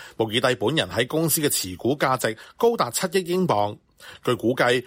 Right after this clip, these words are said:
佢因為喺英國使用非定居者身份，每年至少可以合法節省大約二百一十萬英鎊嘅稅務。非定居者身份係指居住喺英國嘅人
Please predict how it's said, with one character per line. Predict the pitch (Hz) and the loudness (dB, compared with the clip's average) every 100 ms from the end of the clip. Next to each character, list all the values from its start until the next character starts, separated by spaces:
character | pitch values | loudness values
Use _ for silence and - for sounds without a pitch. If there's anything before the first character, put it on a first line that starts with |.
| - | -4
佢 | - | -2
因 | 185 247 | 2 2
為 | 202 | 2
喺 | 117 143 | 2 0
英 | 202 208 | 0 2
國 | 165 131 | 2 0
使 | - 107 | -2 -2
用 | 151 135 110 | 0 0 0
非 | 175 180 | 0 0
定 | 113 101 | -2 -2
居 | 156 | 0
者 | 156 110 | 2 0
身 | 151 156 | 0 -2
份， | 127 113 165 - - | -2 -2 -4 -10 -2
每 | 123 | 2
年 | - 131 | 4 2
至 | 107 165 | -2 -2
少 | 156 196 160 | 0 2 2
可 | 160 | 2
以 | 175 | 0
合 | 107 | -4
法 | 107 - 131 | -4 -2 0
節 | - | 0
省 | 127 - 110 165 - - | 0 0 0 -4 -8 -4
大 | 170 | 0
約 | 165 190 | 2 0
二 | 151 139 147 | -2 -4 -2
百 | 156 170 | -2 -2
一 | 220 | 0
十 | - | 0
萬 | 120 110 | 0 0
英 | 123 180 | 0 0
鎊 | 123 120 | 0 0
嘅 | 117 | 0
稅 | 113 107 | 0 2
務。 | 101 98 - _ _ - - - | 4 2 0 _ _ -20 -20 -4
非 | - 165 | 2 2
定 | 156 101 | 0 -2
居 | 147 | 0
者 | 160 127 | 2 2
身 | 151 170 | 2 0
份 | 135 131 180 - - | 0 0 -4 -12 -2
係 | 147 | 0
指 | 143 | 0
居 | |
住 | 190 233 233 131 113 | 2 2 2 0 0
喺 | |
英 | 147 196 196 | 2 2 2
國 | 165 127 | 2 2
嘅 | 135 | 0
人 | 104 98 | 0 -2